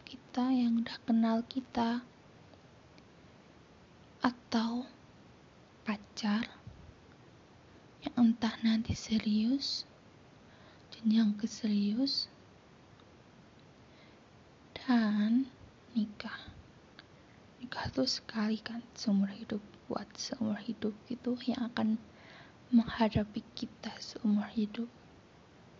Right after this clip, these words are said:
Mending mana itu? I don't know. Pasti yang dengar ini juga kadang bingung. Hmm. Bentar, disclaimers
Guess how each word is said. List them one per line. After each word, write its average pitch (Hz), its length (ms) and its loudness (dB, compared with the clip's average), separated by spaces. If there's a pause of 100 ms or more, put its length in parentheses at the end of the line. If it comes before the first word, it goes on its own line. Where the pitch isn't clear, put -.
(1160)
Mending 214 400 6
mana 226 320 2
itu? - 320 -4 (2000)
I - 160 -8
don't 233 240 -2
know. 240 640 4 (1500)
Pasti 254 400 0
yang 254 240 8
dengar 214 320 4 (160)
ini 214 240 2
juga 240 320 -6
kadang 254 480 -2
bingung. 233 320 4 (1120)
Hmm. - 160 -4 (960)
Bentar, 220 400 2
disclaimers 208 960 2